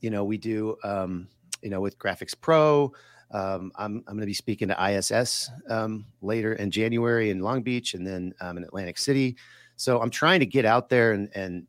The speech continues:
you know, just be in the community because I've, that's the thing. That's really the reason we started the podcast, was just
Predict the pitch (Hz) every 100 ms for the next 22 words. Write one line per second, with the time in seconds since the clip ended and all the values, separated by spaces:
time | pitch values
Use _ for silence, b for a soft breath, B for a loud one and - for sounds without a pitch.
0 | - 110 101 92 117 - 92 120 120 107
1 | 101 - 110 127 107 104 107 110 117 113
2 | - _ - 131 147 - 156 - 143 139
3 | 143 - 101 123 185 110 101 110 107 101
4 | - 98 85 - 101 107 80 73 - 90
5 | - 107 - -